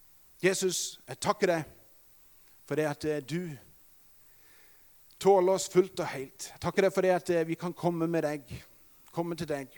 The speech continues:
med vår skepsis, med vår tvil, i våre vanskeligheter, i våre troskriser.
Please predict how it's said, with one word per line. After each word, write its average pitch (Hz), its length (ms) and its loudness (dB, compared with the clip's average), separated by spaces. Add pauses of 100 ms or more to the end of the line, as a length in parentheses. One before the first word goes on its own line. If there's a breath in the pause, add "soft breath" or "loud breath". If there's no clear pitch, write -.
(200)
med 175 380 -2
vår 165 140 -8
skepsis, 123 560 -12
med 175 280 0
vår 170 140 -6
tvil, - 360 -14 (720 loud breath)
i 202 280 -6
våre 180 340 -2
vanskeligheter, 135 760 -8
i 214 240 -6
våre 180 320 -2
troskriser. 151 960 -12